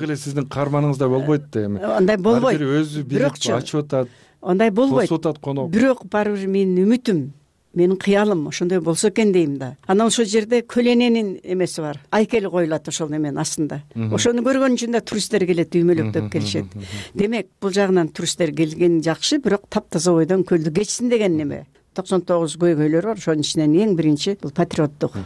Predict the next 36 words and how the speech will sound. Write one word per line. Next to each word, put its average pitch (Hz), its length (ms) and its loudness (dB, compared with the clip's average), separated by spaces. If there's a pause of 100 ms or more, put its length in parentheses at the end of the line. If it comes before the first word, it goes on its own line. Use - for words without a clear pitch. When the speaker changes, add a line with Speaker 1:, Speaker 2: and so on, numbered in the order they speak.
Speaker 1:
Мынакей, 208 340 2
мен 208 240 2
тиги, 208 340 0 (1040)
менин 202 280 2
патриоттук 214 480 0
ырларыма 214 460 2
деле 214 220 0
кулак 214 220 2
салышпайт 214 480 0
эч - 180 0
ким. 147 200 -8 (380)
Салбаган 175 560 2
эле 190 160 2
дурус 196 300 -4
бир 202 100 -2
жагынан. 175 400 2
Эгер 175 300 4
Советтер 185 320 0
Союзунун 185 400 2
маалында 190 320 2
болсо, 185 220 0
эшен 196 220 2
жолу 196 180 0
К 185 100 -8
Г 226 80 2
Г-га 208 280 4
түшүп, - 200 -4
эшен 180 220 -2
жолу 190 140 -2
камалмакмын 226 600 -2
мен. 185 160 0 (260)
Speaker 2:
<laughs> 113 220 -2
Speaker 1:
Мынакей. 160 380 2
Speaker 2:
Улут 156 160 -2
жылдап 151 320 0
бе? 113 140 -2